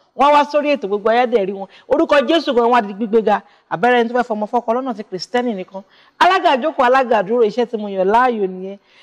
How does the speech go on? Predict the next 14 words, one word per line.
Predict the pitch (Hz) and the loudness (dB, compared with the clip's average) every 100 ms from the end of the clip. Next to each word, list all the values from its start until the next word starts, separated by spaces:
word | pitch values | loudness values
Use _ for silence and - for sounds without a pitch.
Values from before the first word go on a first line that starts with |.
| _ - | _ 2
Ẹ | 320 | 4
lè | 311 302 | 4 4
pè | 277 | 2
mí | 302 294 | 2 0
zero | 269 294 | 2 4
eight | 277 226 | 4 4
zero | 247 247 | 2 2
three | 247 202 226 | 0 -4 -6
four | 247 339 349 | -4 0 0
seven | 349 311 285 294 277 | 2 0 0 -2 -6
four | 240 185 185 _ _ _ - | 0 0 0 _ _ _ -2
eight | 285 - | -2 -2
four | _ 233 233 | _ 0 0
nine | 220 208 | 0 -4